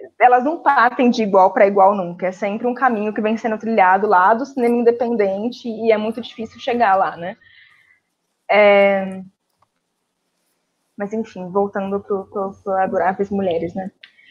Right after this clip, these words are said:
Ah, o João Gabriel comentou aqui do Florence Pugh merece esse Oscar de atriz coadjuvante. Eu acho que ela é minha favorita também. Eu não vi todas as indicadas, não. Mas das que eu vi, ela é minha favorita.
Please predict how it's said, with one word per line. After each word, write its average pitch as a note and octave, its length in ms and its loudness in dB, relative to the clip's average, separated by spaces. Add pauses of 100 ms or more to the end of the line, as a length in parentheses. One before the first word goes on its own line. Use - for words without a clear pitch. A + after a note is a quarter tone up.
(220)
Ah, G#3+ 480 6
o B3 60 8
João B3+ 220 4
Gabriel B3 340 6
comentou C4 340 2
aqui A#3+ 180 0
do A#3+ 140 0
Florence A#3+ 340 0
Pugh A3+ 140 0
merece A#3 520 2
esse B3 200 -4
Oscar A3 340 0
de A#3 120 0
atriz A3+ 240 -2
coadjuvante. G#3 1000 -4 (920)
Eu G4+ 160 8
acho G4+ 200 2
que - 60 2
ela F#4+ 120 6
é - 20 4
minha G4 220 2
favorita E4+ 520 0
também. D#4+ 300 -2
Eu B3 80 0
não C#4 120 0
vi E4+ 120 -2
todas D4 380 0
as C4+ 60 -8
indicadas, C4+ 520 -4
não. F#3+ 240 -8 (100)
Mas G#3+ 160 -12 (100)
das A#3+ 220 2
que D4 80 -2
eu B3 140 4
vi, A3 260 -2
ela A#3 140 6
é - 20 0
minha A#3+ 140 -2
favorita. A#3+ 560 -6